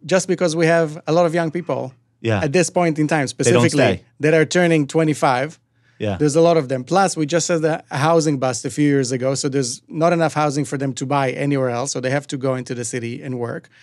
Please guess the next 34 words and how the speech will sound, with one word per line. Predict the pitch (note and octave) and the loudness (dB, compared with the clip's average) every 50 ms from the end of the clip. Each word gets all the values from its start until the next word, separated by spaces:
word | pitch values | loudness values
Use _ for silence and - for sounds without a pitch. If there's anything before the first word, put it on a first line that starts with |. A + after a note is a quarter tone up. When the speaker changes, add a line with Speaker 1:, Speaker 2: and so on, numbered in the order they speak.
| _ _ - | _ _ -2
Speaker 1:
Plus, | - F3 E3+ D#3 | 0 0 2 2
there's | E3 D#3+ C#3 | 2 0 2
not | D#3 E3 E3 | 2 2 4
enough | E3+ E3 E3 C#3+ B2 | 4 2 2 0 2
jobs | - E3 D#3+ C#3 - | 2 2 2 0 -2
for | - D3+ C#3+ | -6 -4 -4
them | C#3 C#3 C#3 | -2 -2 -2
ever | C3+ C3 B2 C3+ C3+ C3+ C3+ - D#3 - - - | -4 -4 -4 -6 -6 -6 -8 -10 -12 -16 -12 -8
anywhere | D#3 C#3 C#3+ C3+ C3 B2+ | -6 -4 -2 -2 -2 -2
else, | B2 C3+ C#3 - | -2 -2 -4 -4
so | - C3+ | -4 -2
they're | C#3 C#3 | -2 0
moving | C#3+ D3+ D3+ C3+ D3 C#3 | 2 2 0 0 0 -2
into | C3+ A#2+ D3 | -2 -4 -4
the | C3+ C3 | -6 -6
cities. | A2+ - C3+ B2+ B2 B2+ D3 - | -4 -4 -6 -4 -4 -6 -8 -6
And | - D3+ D#3+ | -4 -2 0
he | F3 G#3 | 2 2
said, | G3+ - D#4 C4 F3 C#3+ B2+ | 2 2 2 2 2 2 0
by | B2+ D3+ D#3 | 0 0 0
twenty | D3 - - F#3+ G#3 G#3+ G#3 G#3 | 0 -2 -2 -4 -4 -2 -4 -6
twenty, | - - G3+ G#3+ G#3 - - D3+ C3+ B2 B2+ _ _ _ _ _ - | -6 -4 -2 -2 -2 -2 -2 -2 -2 -2 -6 _ _ _ _ _ -2
we'll | E3 E3 | -2 -2
see | - - G#3+ G3+ | 0 0 0 0
a | F3+ | 2
big | D#3 F#3 F#3+ F3+ | 2 0 0 0
decline | F#3+ F3+ - G3 G3+ F#3+ E3+ D#3 D3+ | -2 -4 -2 0 0 0 0 0 -2
in | D#3 D#3 D3 | -4 -6 -6
peop-, | - F3 F3 F3 _ - | -6 -8 -8 -8 _ -10
in | F3+ D#3+ D#3 D#3 - _ _ _ _ _ _ - | -6 -6 -6 -6 -6 _ _ _ _ _ _ -4
highly | B2+ D#3+ F3+ F#3 F#3 F3 | 0 2 2 4 4 2
educated | D#3+ D3+ D#3 D3+ C#3+ D#3+ D3+ D3 C#3 A#2+ | 2 2 0 -2 0 0 0 0 -2 -2
people | D3+ C#3+ - C#3 C3+ B2+ B2 B2 _ _ _ _ _ _ - E3+ | -4 -4 -2 -2 -2 -2 -2 -4 _ _ _ _ _ _ -2 -2
moving | F#3+ G#3 G#3 A3 A3 G#3+ | 0 0 0 0 -2 -2